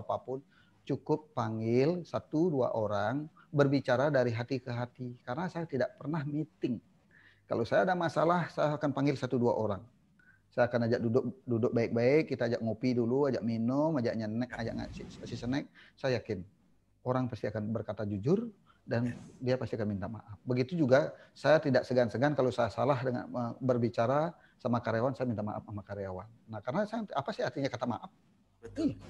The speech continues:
Speaker 1: su-, susah, eh, tinggal gampang, "Eh, saya minta maaf," gitu. Kita kalau gengsi atau apa, nggak ada artinya gitu. Makanya saya nggak pernah, kalau saya ada salah dengan karyawan, saya nggak segan-segan minta maaf.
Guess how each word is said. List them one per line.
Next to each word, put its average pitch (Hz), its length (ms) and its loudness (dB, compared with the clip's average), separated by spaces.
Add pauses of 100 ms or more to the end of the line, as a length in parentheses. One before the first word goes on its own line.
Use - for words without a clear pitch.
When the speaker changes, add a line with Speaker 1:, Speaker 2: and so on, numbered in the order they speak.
(120)
Speaker 1:
su-, - 160 -12
susah, 170 240 2 (160)
eh, 196 80 2
tinggal 175 240 6
gampang, 131 320 4
"Eh, 190 60 4 (100)
saya 165 160 -2
minta 139 100 -4
maaf," 139 300 -4
gitu. 127 160 -8 (400)
Kita 208 240 4
kalau 139 160 6
gengsi 131 480 4
atau 139 80 0
apa, 156 160 -4
nggak 135 160 -2
ada 117 160 0
artinya 117 480 -10
gitu. 104 160 -8
Makanya 123 320 -2
saya 185 160 -2
nggak - 160 0
pernah, 123 240 0
kalau 131 240 -2
saya 190 160 0
ada 143 160 2
salah 131 240 0
dengan 135 160 -2
karyawan, 135 320 -4
saya 208 160 -10
nggak 175 160 -2
segan-segan 127 400 -6
minta 110 160 -8
maaf. 120 320 -14